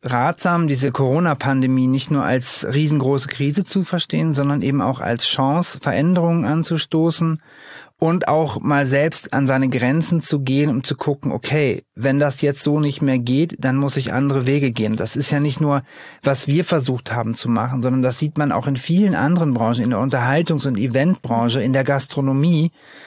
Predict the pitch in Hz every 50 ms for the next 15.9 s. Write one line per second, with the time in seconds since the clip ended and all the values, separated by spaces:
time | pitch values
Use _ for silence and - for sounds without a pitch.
0 | - - _ - 151 143 143 143 143 - 123 139 143 139 139 143 147 123 - _
1 | _ _ - - - - 151 151 147 147 147 147 156 185 - - - 160 156 143
2 | 160 151 151 139 - - - _ _ - - - - - 156 151 165 180 170 -
3 | - - - _ _ _ _ - - - _ - 110 120 127 139 143 139 - -
4 | 87 101 131 165 202 226 - - - 151 156 135 147 143 143 - - 151 160 190
5 | 190 175 - 73 120 131 139 120 135 127 131 135 143 143 143 139 123 - - -
6 | - 147 139 127 143 151 160 156 - - 139 - 170 175 - - - - - -
7 | - - 110 107 107 117 - 127 117 117 123 123 139 143 139 143 147 - 113 143
8 | 135 135 139 139 143 143 147 143 139 - - - - - - - _ - 139 135
9 | 135 139 - - 139 139 135 135 135 131 - - 139 143 127 139 135 139 143 -
10 | - 147 139 139 143 147 147 147 147 - - 117 - - 208 208 - - 143 127
11 | 127 123 127 127 139 139 131 127 - 151 143 139 131 - 127 127 165 233 - -
12 | - 131 113 113 110 113 - 127 117 104 113 165 233 233 - - 147 - - -
13 | - - - - 208 120 - - - 131 120 113 117 127 - - 143 - - 165
14 | 147 - 131 120 117 113 113 - - 101 95 - - 92 110 135 180 226 226 -
15 | _ - - _ - - 123 117 120 110 - 127 123 123 151 120 135 135